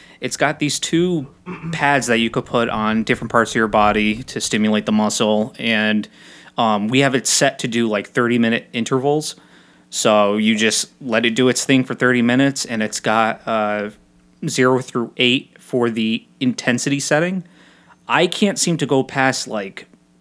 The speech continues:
three point seven. Sometimes I could get to four.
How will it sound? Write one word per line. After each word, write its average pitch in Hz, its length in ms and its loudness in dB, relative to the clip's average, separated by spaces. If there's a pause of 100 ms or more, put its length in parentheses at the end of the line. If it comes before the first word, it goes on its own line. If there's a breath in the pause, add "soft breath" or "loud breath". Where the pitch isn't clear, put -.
(180)
three 147 360 0
point 139 440 -2
seven. 139 560 2
Sometimes 139 500 0
I - 40 -2
could 127 140 -4
get 139 160 0
to 127 60 -6
four. 139 640 -4